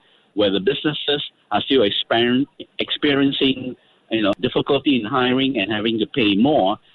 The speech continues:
if that remains, then I would say I think central bank will continue to just tighten, not just in, in, uh, uh, the U S, but the rest of the world, uh, as well. And even here in Asia, who has been quite late, for Asian central bank,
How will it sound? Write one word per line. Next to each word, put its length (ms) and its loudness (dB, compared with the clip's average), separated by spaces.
if 140 0
that 180 0
remains, 600 2
then 280 0
I 100 -6
would 280 -2
say 300 0
I 80 0
think 180 0
central 280 0
bank 300 0
will 140 -2
continue 460 -2
to 180 -2
just 260 -4
tighten, 320 0
not 180 0
just 240 -8
in, 160 -8
in, 340 2
uh, 260 0
uh, 100 -2
the 180 2
U 200 4
S, 140 -2
but 160 -8
the 60 -6
rest 240 -2
of 100 -16
the 100 -6
world, 420 -4
uh, 120 -4
as 240 0
well. 240 2
And 160 0
even 220 0
here 200 0
in 100 2
Asia, 400 2
who 140 -4
has 140 -2
been 140 0
quite 240 -2
late, 320 0
for 160 2
Asian 300 2
central 320 -2
bank, 300 0